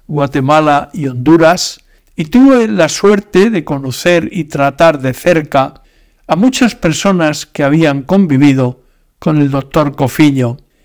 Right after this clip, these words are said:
y que todavía seguían impresionados por su vitalidad,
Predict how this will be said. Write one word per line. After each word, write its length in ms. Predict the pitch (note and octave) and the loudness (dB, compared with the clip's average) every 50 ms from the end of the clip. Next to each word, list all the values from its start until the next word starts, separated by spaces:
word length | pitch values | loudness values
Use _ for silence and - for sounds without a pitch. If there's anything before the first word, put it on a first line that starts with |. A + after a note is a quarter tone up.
| _ _ - | _ _ -8
y 80 | F#3+ | -6
que 160 | D3+ - E3 | -2 -2 -2
todavía 760 | C3 E3 D3+ D3+ D3 D#3 F#3 A#3+ C4 B3 G#3 F#3 - - - _ _ | 0 0 0 2 2 2 4 4 4 4 2 0 0 -4 -12 _ _
seguían 640 | - - - - D3 C3+ D#3 F#3 F#3+ F3+ E3 D#3+ F3 | -18 -10 -6 -4 -4 -2 0 2 2 2 2 0 -2
impresionados 1120 | - D#3+ D3 C#3 - G3+ A3 G#3+ - - E3 C#3+ C#3 D3 C#3+ C3+ B2+ B2+ B2 A#2 - - _ _ _ _ _ _ _ _ _ | -2 -2 -2 -2 0 0 0 0 0 -4 -4 -2 0 0 0 0 0 -4 -6 -10 -12 -18 _ _ _ _ _ _ _ _ _
por 160 | - G3+ D3 | -4 -4 -4
su 200 | A#2+ - - E3+ | -2 0 0 2
vitalidad, 920 | D3+ D3 D3 D3 - D3+ C#3 C#3 C#3 C3+ C3+ E3 F3+ F#3 F3 D#3 D3+ - | 2 2 0 0 0 -2 -2 0 0 0 2 2 2 2 0 -4 -10 -18